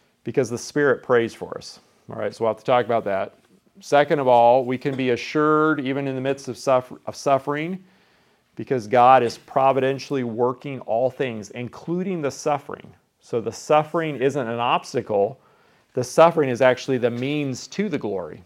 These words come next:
That's an interesting thing to think about. And then third, we can have confidence because of God's predestination, which is the, the famous way that this section will close, all right? So let's, let's start walking through those then,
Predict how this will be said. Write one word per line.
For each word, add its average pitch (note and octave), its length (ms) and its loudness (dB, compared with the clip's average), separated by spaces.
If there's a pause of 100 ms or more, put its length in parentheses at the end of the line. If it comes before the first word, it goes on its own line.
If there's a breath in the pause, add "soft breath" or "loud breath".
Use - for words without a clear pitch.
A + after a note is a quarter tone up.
(140)
That's A2 200 -12
an C3+ 80 -6
interesting A#2+ 580 -2
thing A2 220 -6
to G2+ 80 -10
think G2+ 200 -12
about. F#2+ 360 -6 (720 soft breath)
And B2+ 180 0
then C3 160 0
third, C#3 760 4
we C3 200 -4
can B2+ 160 -6
have B2 340 0 (140)
confidence B2+ 580 -4
because A2+ 380 -4
of A2 260 -8 (240)
God's A#2 340 -2
predestination, G#2 960 -8
which G#2 200 -14
is G#2 120 -12
the, G2 200 -8 (580 soft breath)
the G#2+ 80 -6
famous B2+ 480 -2
way A2 240 0
that G2+ 180 -8
this G2+ 160 -8
section G#2 480 -4
will F#2+ 120 -8
close, G2 640 -8
all A2 80 -8
right? A2 260 -2 (380)
So - 140 0
let's, - 160 -6
let's B2 280 -6
start C3 320 2
walking A#2+ 460 2
through A#2 220 -6
those A2 260 2
then, G2+ 300 -8